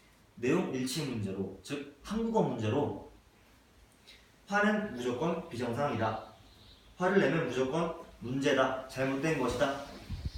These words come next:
이 말이 O야, X야? X지. 그걸 알아야 돼. 화가,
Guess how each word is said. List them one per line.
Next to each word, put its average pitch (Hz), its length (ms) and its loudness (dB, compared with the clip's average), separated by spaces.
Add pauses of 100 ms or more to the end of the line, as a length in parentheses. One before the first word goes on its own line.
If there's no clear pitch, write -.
(140)
이 170 160 4
말이 127 540 4
O야, 165 320 6
X야? - 420 2 (680)
X지. 131 500 -2 (600)
그걸 175 220 2
알아야 110 220 4
돼. - 180 -4 (540)
화가, 170 500 4